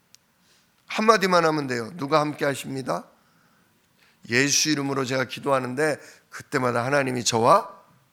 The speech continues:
함께 하십니다. 제가 하는 게 아니라 예수님이 하시는 겁니다. 아, 그럼 전도가 저절로 되는 거죠. 그 실-, 우리가 그 입에서 그냥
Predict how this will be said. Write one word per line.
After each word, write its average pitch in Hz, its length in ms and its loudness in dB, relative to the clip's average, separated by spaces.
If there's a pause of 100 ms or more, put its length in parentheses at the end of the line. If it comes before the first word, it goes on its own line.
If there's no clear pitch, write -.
(120)
함께 - 340 -10
하십니다. - 560 -10
제가 147 320 4
하는 151 220 2
게 143 100 2
아니라 139 480 0 (800)
예수님이 127 540 -2
하시는 - 440 -12
겁니다. 113 520 -20 (1700)
아, 143 100 -8
그럼 180 220 -2
전도가 180 440 -2
저절로 135 460 -8
되는 131 300 -10
거죠. - 240 -20 (1040)
그 202 120 -6
실-, 226 260 -2
우리가 180 280 2
그 156 300 0 (240)
입에서 202 460 2
그냥 170 320 0